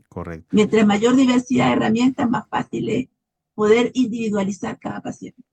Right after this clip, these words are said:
Speaker 1: Interesante tema y, por lo tanto, de esta perspectiva la recomendación es consultar a tiempo, eh, en tanto, porque mientras antes intervenimos, eh,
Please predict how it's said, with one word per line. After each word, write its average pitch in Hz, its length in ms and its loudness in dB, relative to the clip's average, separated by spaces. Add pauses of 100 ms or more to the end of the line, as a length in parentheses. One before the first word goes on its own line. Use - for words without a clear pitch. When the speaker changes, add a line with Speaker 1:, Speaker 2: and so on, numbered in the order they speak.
(1400)
Speaker 1:
Interesante 135 640 0
tema 156 320 0
y, 127 180 0
por 120 140 0
lo 117 60 0
tanto, 143 240 0
de 123 60 2
esta 131 140 -2
perspectiva 123 440 -2
la 113 100 -2
recomendación 104 840 -4
es 117 380 -6 (460)
consultar 120 440 -2
a 120 80 0
tiempo, 107 960 -4
eh, 98 540 -6
en 104 140 -8
tanto, 107 600 -6
porque 110 220 -10
mientras 110 320 -6
antes 113 240 -4
intervenimos, 107 840 -4
eh, 92 560 -8